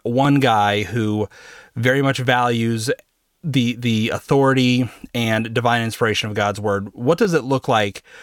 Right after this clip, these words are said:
when at least one of these guys is actually sitting down to study? So instead of just having you kind of hang out with me as I'm reading quietly, what I thought I would do is try as best as I can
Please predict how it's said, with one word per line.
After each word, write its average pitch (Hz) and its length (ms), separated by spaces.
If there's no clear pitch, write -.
when 131 140
at 131 60
least 127 220
one 135 240
of 131 60
these 120 180
guys 104 520
is 120 140
actually 110 360
sitting 127 340
down 101 300
to 95 40
study? - 480
So 123 240
instead 180 340
of 151 140
just 127 260
having 123 220
you 123 80
kind 117 180
of 110 80
hang 120 140
out 117 220
with 113 120
me 113 220
as 107 140
I'm 107 320
reading 113 340
quietly, 104 720
what 127 260
I 123 60
thought 160 220
I 156 80
would 131 160
do 117 400
is 117 340
try 175 600
as 120 160
best 127 280
as 120 120
I 101 100
can 98 460